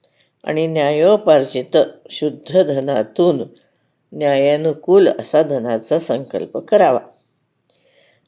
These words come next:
ब्राह्मणाने कधीही कोणाचेही अहित करता कामा नये आणि नेहमी सर्व प्राण्यांच्या हितामध्ये तत्पर राहायला हवे.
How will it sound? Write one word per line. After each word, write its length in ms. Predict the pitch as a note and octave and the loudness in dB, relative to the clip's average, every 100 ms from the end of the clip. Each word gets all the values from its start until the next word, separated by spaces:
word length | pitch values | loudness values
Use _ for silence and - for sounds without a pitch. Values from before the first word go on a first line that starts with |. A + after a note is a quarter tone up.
| - | -8
ब्राह्मणाने 720 | F3 D#3+ E3 E3+ G#3 F#3+ E3 D3 - | -2 -2 0 2 2 2 0 -2 -4
कधीही 680 | D#3+ D#3 F3 F3 F3 F#3 | -4 2 2 2 0 -4
कोणाचेही 800 | F#3+ D#3+ C#3+ C#3 C#3 D3+ F3 E3+ - | -2 -2 0 -2 -4 -6 -4 -6 -4
अहित 460 | D3 D3 G3+ G3 F#3 F3+ | -4 -4 -8 -2 -2 0
करता 440 | D#3+ C3+ - A#2+ B2+ | -4 -6 -4 -4 -4
कामा 480 | B2+ A#2+ A#2+ A2+ A#2 | -4 -6 -6 -6 -6
नये 600 | C3 D#3+ C#3 A#2+ - _ _ _ _ _ _ _ - | -2 0 0 -2 -6 _ _ _ _ _ _ _ -6
आणि 320 | E3 F#3 F3+ | -2 0 0
नेहमी 580 | D#3 C#3+ C#3 C#3+ C3 B2+ | -4 -6 -6 -6 -6 -8
सर्व 420 | - D3+ D#3+ F3+ | -4 2 4 2
प्राण्यांच्या 720 | E3 A#2+ A#2 A#2 B2+ A#2+ C#3 C3+ | 0 -2 -2 -2 -6 -6 -4 -4
हितामध्ये 800 | C3+ A2+ - A#2 G#2+ A#2 B2+ B2 - | -4 -8 -6 -6 -6 -6 -6 -6 -4
तत्पर 460 | B2+ - - D3 D#3 | -4 -6 -4 0 2
राहायला 720 | E3 D3+ A2 G#2+ A#2 A#2 B2+ D3+ | 2 0 -2 -6 -6 -6 -6 0
हवे. 260 | E3+ C3+ | 2 2